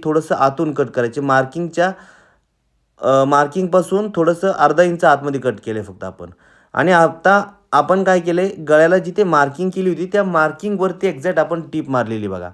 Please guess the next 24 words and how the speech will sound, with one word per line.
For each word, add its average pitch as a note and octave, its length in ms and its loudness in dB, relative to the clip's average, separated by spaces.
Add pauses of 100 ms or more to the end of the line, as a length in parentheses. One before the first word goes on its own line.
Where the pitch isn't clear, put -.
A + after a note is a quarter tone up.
(560)
गळा F3 160 6
कट G3 340 2
न F#3+ 100 4
करता F3+ 240 2
टीप F#3+ 320 -6
मारून C#3+ 220 2
घेतली G2+ 300 -10 (420)
आणि D3 140 -2
आता F#3+ 180 2
टीप G#3 380 -6
मारल्यानंतर E3+ 580 2
आपण E3+ 340 2 (680)
ते F#3+ 160 2
व्यवस्थित E3 500 -2 (120)
कट F3 200 0
केलं C#3 140 0
आहे. C3 80 -2
मी D#3+ 120 -2
व्हिडिओ D#3+ 220 0
थोडा E3+ 120 -2
फास्ट E3 360 0
केला E3+ 140 -2
आहे, E3 80 -2
कारण E3+ 160 -2